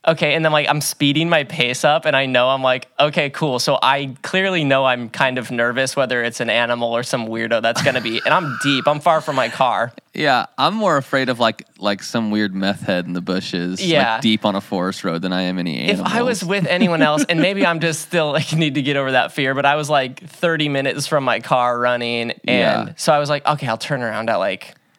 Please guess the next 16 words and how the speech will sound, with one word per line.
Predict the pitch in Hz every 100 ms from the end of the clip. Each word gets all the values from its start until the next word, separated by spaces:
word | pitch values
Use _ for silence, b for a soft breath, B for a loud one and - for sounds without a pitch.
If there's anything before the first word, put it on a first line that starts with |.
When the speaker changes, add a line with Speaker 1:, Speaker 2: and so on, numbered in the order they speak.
| -
Speaker 1:
I |
think | - 160
I | 185
turned | - 170
around | 160 139
at | 123
four | - 123 113
miles, | 127 131 139 156 165
just, | - 127
like, | 127
a |
Speaker 2:
Mm-hmm. | 113 107
Speaker 1:
clean | 101 110
four, | 120 - 113 113 117 143 B B B B -
and | 131
then | 127 123 110 104 110